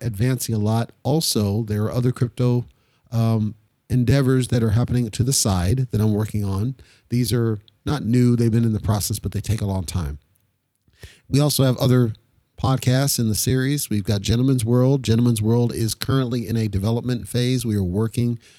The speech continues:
to have more guests. We have had quite a few so far. They're,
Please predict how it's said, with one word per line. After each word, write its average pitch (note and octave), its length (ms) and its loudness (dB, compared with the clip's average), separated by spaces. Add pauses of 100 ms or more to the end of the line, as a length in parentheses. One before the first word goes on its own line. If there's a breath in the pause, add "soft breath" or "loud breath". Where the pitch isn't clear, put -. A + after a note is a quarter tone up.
(160 soft breath)
to A2 320 2
have G2 280 0
more G2+ 200 0
guests. C3 480 -2
We G2+ 120 -4
have G2 320 -6
had A2+ 320 -2
quite B2 180 -4
a A2+ 60 -6
few B2 320 2 (340 loud breath)
so - 280 2
far. C3 420 2
They're, G#2 280 0